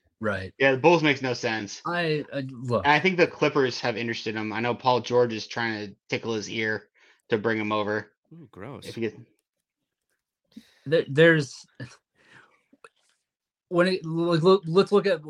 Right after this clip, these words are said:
Speaker 1: I was listening to Gambo on the way to pick up my kid from school today, and he's
Speaker 3: Mm.
Speaker 1: talking about
Speaker 3: Poor
Speaker 1: how
Speaker 3: kids.
Speaker 1: they, <laughs> yeah, it was, I was late. It was a big disaster.
Speaker 3: <laughs>
Speaker 2: But
Speaker 1: Um,
Speaker 2: you're listening
Speaker 1: but
Speaker 2: to Gambo. Oh, to pick up. Okay, I thought you said drop him off.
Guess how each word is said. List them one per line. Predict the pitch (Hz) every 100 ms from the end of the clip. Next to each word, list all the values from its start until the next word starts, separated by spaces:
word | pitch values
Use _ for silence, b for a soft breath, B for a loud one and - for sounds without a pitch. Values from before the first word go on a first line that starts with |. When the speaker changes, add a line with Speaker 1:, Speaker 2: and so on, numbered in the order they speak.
| 151
Speaker 1:
I | 156
was | 156
listening | 160 170 131
to | 131
Gambo | 127 131 127
on |
the | 120
way | 113
to |
pick | 107 110
up | 107
my | 98
kid | 113 104
from | 101
school | - 104
today, | 104 113 117 117 -
and | 113
he's | 113 101
Speaker 3:
Mm. |
Speaker 1:
talking | 127 120
about | 117 117 110
Speaker 3:
Poor | 113
Speaker 1:
how | 110 107
Speaker 3:
kids. | 98 92 - _ _ 123
Speaker 1:
they, | 131 123 120 113 -
<laughs> | 131 - 120 92 - 98
yeah, | 101 101
it | 98
was, | 110 104
I | 98
was | 95 95
late. | 101 101
It | 98
was | 92
a |
big | 82 87 104 90
disaster. | 87 67 - - 98 -
Speaker 3:
<laughs> | - -
Speaker 2:
But | 117 131
Speaker 1:
Um, | 123 120
Speaker 2:
you're | 190
listening | 196
Speaker 1:
but | 208 -
Speaker 2:
to | 190
Gambo. | 170 185 185 180 143 -
Oh, | 147
to | 131
pick | - 135
up. | 123 113
Okay, | 104 - 98 - _ _
I | 113
thought | 117
you | 107
said | 110 104
drop | 107 101
him |
off. | 98